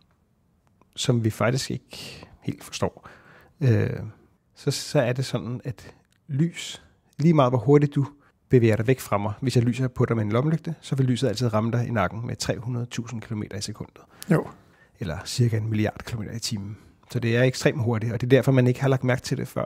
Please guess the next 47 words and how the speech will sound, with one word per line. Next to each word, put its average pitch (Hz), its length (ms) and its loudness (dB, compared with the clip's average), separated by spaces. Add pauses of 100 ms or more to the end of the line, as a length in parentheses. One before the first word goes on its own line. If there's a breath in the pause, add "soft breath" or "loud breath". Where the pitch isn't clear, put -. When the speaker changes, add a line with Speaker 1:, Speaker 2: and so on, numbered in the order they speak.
(120)
Speaker 1:
fordi 127 380 -8 (720)
sådan 123 240 -2
hverdagsoplevelser, 110 840 2
der, 113 260 2
der - 180 -6
er 120 40 2
det, 120 180 0 (600 loud breath)
der 117 60 4
er 120 40 6
det 110 120 2
stort - 360 0
set, - 360 -4 (140)
øh, 110 160 0 (160)
instantant. - 800 -2 (140)
Øh. 123 180 -2 (180)
Speaker 2:
Okay, 123 260 -4 (220)
og 110 140 0
det 127 60 2
er 120 40 4
ikke 110 120 -2
bare, 107 180 0
fordi 117 260 0
vi 120 160 0
ikke 113 120 -2
kan 123 120 2
måle, 120 420 4
altså, - 240 -8
det, - 100 -8
hvis 120 220 -4
jeg 120 100 0
cykler 123 300 -2
tyve 120 220 -2
kilometer 135 280 -2
i 131 40 -2
timen, 123 300 -2
det 120 80 -2
er 127 40 0
jo 127 160 0 (360 loud breath)
intet 120 260 6
ved 113 60 6
siden 117 240 4
af 123 60 6
en 113 80 4
milliard 107 400 0
kilometer 131 360 -2
i 135 40 -8
timen. 127 340 -8